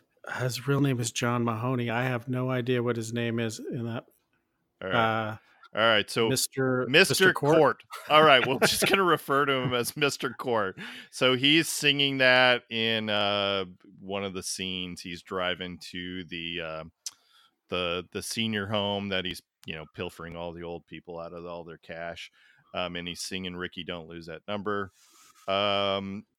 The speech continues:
Speaker 2: we just finished talking about singles, and our favorite song on that, uh, soundtrack was, uh, also featured in this.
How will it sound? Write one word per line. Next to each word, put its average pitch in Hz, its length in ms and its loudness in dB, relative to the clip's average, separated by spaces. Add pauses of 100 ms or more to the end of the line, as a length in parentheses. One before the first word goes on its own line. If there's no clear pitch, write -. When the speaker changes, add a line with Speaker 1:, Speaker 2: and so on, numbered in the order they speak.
(160)
Speaker 2:
we 95 280 -10
just 98 540 -4
finished 104 460 -10
talking 98 400 -6
about 92 260 -4
singles, 123 760 -10 (120)
and 98 580 -10
our 92 220 -8
favorite 92 560 -8
song 95 560 -8
on 95 320 -8
that, 92 300 -8 (420)
uh, 90 360 -10
soundtrack 110 760 -10 (1080)
was, 95 480 -4
uh, 104 160 -2
also 123 380 -8
featured 98 480 -8
in 90 140 -10
this. - 340 -14